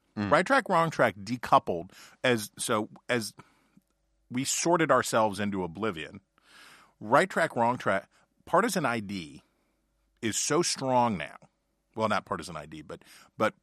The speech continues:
Speaker 2: partisan affiliation, sense
Speaker 1: Yeah.
Speaker 2: of attachment is so strong now that m-, metrics like that sort of cease to matter.
Speaker 1: Yeah, yeah, yeah.
Speaker 2: Because th-,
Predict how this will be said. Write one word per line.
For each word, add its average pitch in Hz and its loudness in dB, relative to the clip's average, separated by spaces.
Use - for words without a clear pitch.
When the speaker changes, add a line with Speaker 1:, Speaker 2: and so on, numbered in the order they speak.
Speaker 2:
partisan 135 4
affiliation, 92 -4
sense 143 -4
Speaker 1:
Yeah. - -8
Speaker 2:
of 120 -6
attachment 92 -4
is 104 -6
so 175 0
strong 147 0
now 78 -10
that 113 -2
m-, 135 -14
metrics 165 -4
like 117 -6
that 123 -4
sort 180 -6
of 170 -6
cease - -8
to 127 -6
matter. 104 -6
Speaker 1:
Yeah, 67 -6
yeah, 65 -12
yeah. 123 -12
Speaker 2:
Because 117 2
th-, 117 -16